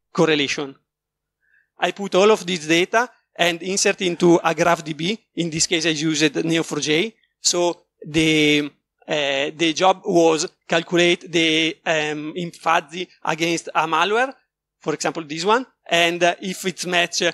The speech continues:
any other malware more than a threshold that is possible to configure, uh, draw the edge inside the database and start to create the, the data.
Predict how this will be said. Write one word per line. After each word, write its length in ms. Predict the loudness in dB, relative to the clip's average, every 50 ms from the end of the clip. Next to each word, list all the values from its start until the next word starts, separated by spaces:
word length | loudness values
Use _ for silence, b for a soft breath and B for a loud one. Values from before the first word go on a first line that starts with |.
| -4 _ -4
any 260 | -2 0 0 0 0
other 240 | 0 2 2 0 -2 0
malware 400 | 0 0 0 0 0 0 -2 -2
more 300 | -4 -4 -4 -4 -4 -2
than 320 | -2 -4 -4 -4 -4 -6 -4
a 100 | -4 -4 -4
threshold 520 | -4 -6 -4 -2 0 0 0 0 0 -2 -8 -6
that 240 | -2 -2 0 0 -2 _
is 260 | -8 -8 -6 -8 -10
possible 360 | -8 -6 -6 -6 -6 -8 -10 -10
to 140 | -10 -10
configure, 580 | -10 -10 -10 -10 -10 -8 -2 4 6 6 6 6 4 B B B B B _ -2
uh, 420 | 0 2 2 2 2 2 2 0 -2 -4 _ _ _ _ _ _ -20 -20 -20 -18 -8
draw 320 | -2 0 2 4 4 4 4
the 160 | 2 2 2
edge 320 | 2 2 0 -2 -4 -6 -6 _ _
inside 460 | -2 -2 0 2 2 2 2 0 -2 -4
the 180 | -4 -2 -2
database 520 | -2 0 -2 -2 -4 -4 -4 -8 -8 -8 -10 b b b b _ _ -4
and 140 | -2 -2 0
start 400 | 0 2 2 2 2 0 -4 _ _ _ _ _
to 320 | 0 4 6 6 6 4 4
create 380 | 0 -2 0 0 0 0 -2 -4
the, 300 | -2 -2 -2 -2 -4 -4
the 140 | -4 -4 -2
data. 380 | -2 -4 -4 -4 -4 -4 -4